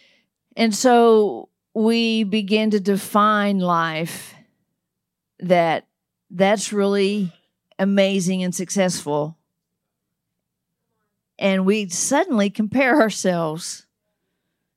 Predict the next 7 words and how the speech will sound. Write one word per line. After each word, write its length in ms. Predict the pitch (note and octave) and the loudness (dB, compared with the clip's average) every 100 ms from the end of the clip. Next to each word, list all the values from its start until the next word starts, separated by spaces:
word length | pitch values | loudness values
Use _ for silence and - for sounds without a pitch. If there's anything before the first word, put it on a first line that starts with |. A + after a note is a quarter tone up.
| _ - | _ 0
to 560 | G#3+ G#3+ G3 F#3 F3+ - _ _ _ _ _ - | 2 4 4 2 -2 -8 _ _ _ _ _ -2
that 360 | F#3 G3+ - | 0 2 0
unusual 680 | G#3 G3+ G#3+ A#3+ G#3+ G#3+ G3+ | 0 2 2 2 2 0 0
talent. 760 | - F3+ F3 C#3+ B2 - - _ _ _ _ _ _ _ _ _ _ _ _ _ | -2 -4 -4 -6 -10 -14 -20 _ _ _ _ _ _ _ _ _ _ _ _ _
And 600 | G3+ G#3 G3 G3 F#3+ - | 0 2 0 -2 -4 -8
so 280 | F3 A3 G3+ | 0 2 2
then 720 | G3 A3+ A#3 A3+ G#3+ G3+ G3 | 4 4 4 2 0 -2 -4